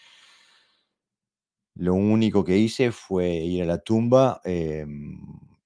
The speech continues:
inclinarme profundamente, eh,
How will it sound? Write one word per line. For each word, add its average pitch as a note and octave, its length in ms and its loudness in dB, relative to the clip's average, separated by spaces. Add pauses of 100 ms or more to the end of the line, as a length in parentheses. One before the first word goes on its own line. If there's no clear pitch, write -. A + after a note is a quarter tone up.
inclinarme F#2 720 -2
profundamente, F#2+ 1040 -2
eh, D2+ 640 -8